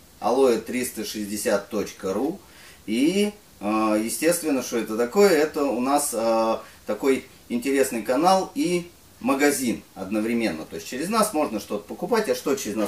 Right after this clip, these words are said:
покупать, мы сейчас вам расскажем. То есть сегодня мы вам расскажем про, а, продукт номер один, который у нас есть. Мы вообще представляем компанию Aloe Vera,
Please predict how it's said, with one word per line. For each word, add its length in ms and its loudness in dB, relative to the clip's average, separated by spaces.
покупать, 360 -2
мы 80 4
сейчас 320 -2
вам 160 -2
расскажем. 440 -6
То 80 -6
есть 100 -2
сегодня 360 6
мы 300 2
вам 280 6
расскажем 640 2
про, 440 4
а, 480 2
продукт 360 2
номер 220 2
один, 300 2
который 320 -2
у 40 0
нас 280 -4
есть. 340 -4
Мы 140 4
вообще 320 4
представляем 720 2
компанию 640 0
Aloe 380 2
Vera, 360 0